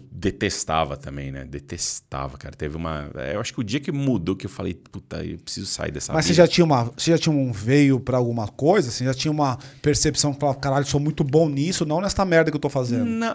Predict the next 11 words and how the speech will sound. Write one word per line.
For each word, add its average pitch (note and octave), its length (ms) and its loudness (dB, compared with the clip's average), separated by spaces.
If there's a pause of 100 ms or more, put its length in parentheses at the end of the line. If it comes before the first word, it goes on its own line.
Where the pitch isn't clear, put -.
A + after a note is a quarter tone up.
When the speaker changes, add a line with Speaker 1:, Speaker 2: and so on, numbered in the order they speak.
(240)
Speaker 1:
assim, A2 540 -2
eu F3 480 -2
não D3 420 0
tinha E3 400 -2
uma, A2+ 1080 -2 (560)
eu, A#2 480 -4
eu C#3 80 2
não E3 100 0
tinha, C3+ 320 2
assim, F2+ 160 -2
uma, F2 260 -2